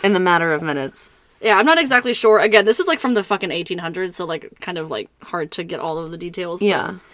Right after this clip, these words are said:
Speaker 2: essentially, that's what happened. Now, when questioned,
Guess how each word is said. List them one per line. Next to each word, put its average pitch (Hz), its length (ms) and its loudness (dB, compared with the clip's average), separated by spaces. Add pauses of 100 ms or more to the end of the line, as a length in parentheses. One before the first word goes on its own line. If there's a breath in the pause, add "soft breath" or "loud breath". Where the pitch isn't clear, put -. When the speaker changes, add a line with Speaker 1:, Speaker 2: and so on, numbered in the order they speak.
(240 soft breath)
Speaker 2:
essentially, 208 500 0
that's 180 140 -10
what - 100 -14
happened. - 280 -18 (480)
Now, 240 160 2
when 330 180 0
questioned, 202 640 -2